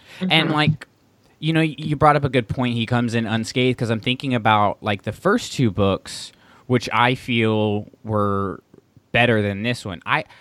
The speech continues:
Speaker 2: I still like the first Thrawn book, and I think one of the reasons I do is you do actually get a little bit of tension in there because you see him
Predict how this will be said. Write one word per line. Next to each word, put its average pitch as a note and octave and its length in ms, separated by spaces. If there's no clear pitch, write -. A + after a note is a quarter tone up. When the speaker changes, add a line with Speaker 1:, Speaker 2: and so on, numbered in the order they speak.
Speaker 2:
I F#3+ 200
still F3+ 320
like C3+ 260
the G2 100
first G#2 340
Thrawn F#2 360
book, - 260
and A2+ 100
I A2+ 40
think D3+ 220
one C#3+ 120
of C#3+ 80
the B2+ 100
reasons A#2 400
I A2+ 80
do E3 400
is B2 460
you C3 180
do D3 560
actually A#2+ 420
get A2 140
a A#2 60
little A2 240
bit G#2 120
of G2 60
tension B2 380
in G#2 160
there G#2 180
because G#2+ 360
you A2 120
see A#2+ 300
him A2+ 400